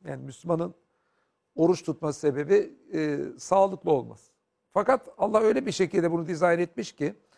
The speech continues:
insan fıtratına, yani iç yaratılış doğasına, psikolojik durumumuza bu ibadetler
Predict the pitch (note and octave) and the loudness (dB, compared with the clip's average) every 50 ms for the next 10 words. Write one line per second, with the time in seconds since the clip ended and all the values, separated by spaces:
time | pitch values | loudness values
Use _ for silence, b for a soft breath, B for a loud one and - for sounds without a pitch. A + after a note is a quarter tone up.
0 | _ _ _ _ _ _ _ _ _ _ - D#3 D#3+ - - G#3 A#3 A#3 - - | _ _ _ _ _ _ _ _ _ _ -2 -2 -2 2 2 2 2 2 -2 -6
1 | F#3+ - - E3 E3 D#3 - D#3+ C3 C3 C3 C3+ E3+ F#3 _ - C#3+ C3+ C3 D3 | -6 0 4 4 2 4 2 -4 -6 -6 -8 -10 -12 -12 _ -6 -6 -6 -6 -8
2 | - F#3+ F3 - - E3 E3 D#3+ D#3+ D#3 D#3+ D#3+ D#3 D3 B2+ B2+ D3 C#3+ D3 D3 | -10 -10 -10 -4 2 2 4 4 4 0 0 -4 -6 -6 -4 0 2 2 2 2
3 | C3 - - D3+ C#3+ C#3+ - - - - _ - D3+ D#3 D#3+ D3+ G3 - _ F3 | 0 -4 -10 -8 -8 -8 -8 -10 -20 -16 _ -4 -4 -4 -4 -8 -12 -10 _ -2
4 | D3 D3 C#3+ C#3 C3+ C3+ A2 - C3 B2+ A#2+ C3 - - C#3+ B2 C#3 C3+ C3+ B2 | -2 -2 -2 -4 -10 -10 -6 -4 -4 -4 -4 -6 -8 -8 -4 -2 0 -2 0 -2
5 | C#3 - - - C#3 C3 C#3 | -6 -8 -6 -6 -6 -6 -6